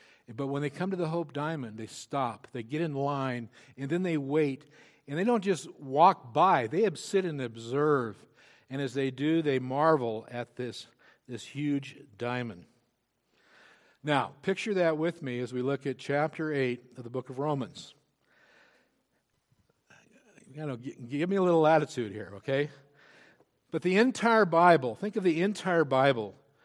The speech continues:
being a beautiful display of the jewel of God's truth. I mean, it, it, it's full of redempt-, redemption in the history of, of God in, in the lives of his people, pointing us to Christ from the beginning to the end.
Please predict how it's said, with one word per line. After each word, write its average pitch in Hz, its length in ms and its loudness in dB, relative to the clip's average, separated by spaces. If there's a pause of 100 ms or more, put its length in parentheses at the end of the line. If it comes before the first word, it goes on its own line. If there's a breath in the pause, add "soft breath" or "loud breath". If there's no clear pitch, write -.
(600 soft breath)
being 160 180 0
a 147 80 2
beautiful 180 420 2
display 151 640 2
of 131 220 -8
the 127 80 -6
jewel 117 480 -2
of 107 120 -12
God's 123 300 -4
truth. 110 540 -16 (1160 soft breath)
I 127 40 -12
mean, 135 140 -2
it, 131 120 -2
it, 131 180 -6
it's 127 180 -8
full 185 280 2
of 160 80 2
redempt-, 147 640 -6
redemption 139 640 -4
in 117 80 -10
the 117 80 -8
history 147 420 -6
of, 127 140 -4 (380 loud breath)
of 120 200 -8
God 135 240 4
in, 123 200 -2
in 123 120 -10
the 120 100 -6
lives 123 440 -2
of 120 100 -6
his 117 180 -8
people, 117 460 -10 (800 soft breath)
pointing 185 340 0
us 170 140 -4
to 151 100 -8
Christ 135 500 -2
from 135 140 -12
the 123 60 -6
beginning 143 400 -4
to 139 120 -6
the 127 160 -4
end. 110 300 -8